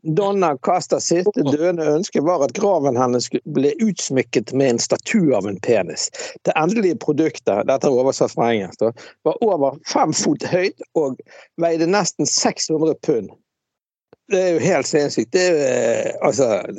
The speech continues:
altså, det der overgår selv, eh, Olsen på Landås.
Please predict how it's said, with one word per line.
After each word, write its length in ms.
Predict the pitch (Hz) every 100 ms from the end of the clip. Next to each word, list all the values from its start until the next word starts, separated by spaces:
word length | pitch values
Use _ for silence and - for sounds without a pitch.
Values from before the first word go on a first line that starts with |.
| - - 127 127 -
altså, 360 | 107 147 131
det 140 | 131 135
der 100 | 107
overgår 460 | 117 123 143 131
selv, 420 | - 151 139 123
eh, 800 | 123 120 120 117 117 110 107 110 113
Olsen 420 | 147 143 - -
på 180 | 139 117
Landås. 480 | 117 120 - -